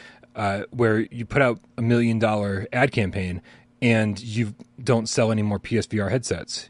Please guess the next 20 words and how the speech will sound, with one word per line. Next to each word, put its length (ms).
You, 220
you 260
learn 360
that 100
you 140
can't 420
keep 240
pushing 500
something 320
that's 220
not 180
selling. 480
You 120
have 280
to 80
stop 420
at 60
a 40
certain 300
point. 300